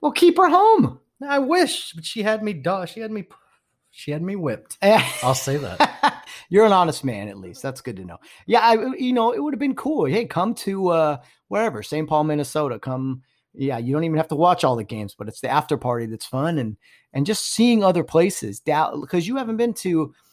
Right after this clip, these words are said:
Speaker 1: you've been on summer trips with Rio and everything, but when you're, you would have had a place to stay.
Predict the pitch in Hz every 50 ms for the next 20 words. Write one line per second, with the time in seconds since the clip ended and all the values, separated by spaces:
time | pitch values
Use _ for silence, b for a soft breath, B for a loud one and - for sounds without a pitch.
0 | b b b 247 269 269 330 294 233 185 147 143 139 - - - 165 151 135 123
1 | - - 151 - - - 113 110 113 127 139 147 143 120 113 110 107 107 107 110
2 | 104 - 120 120 120 110 123 120 - 117 127 131 139 147 151 151 147 143 135 -
3 | - _ b b b b b b b b - 208 254 262 240 208 220 220 214 214
4 | - 202 196 196 - - 160 139 - - - 117 101 76 - 107 107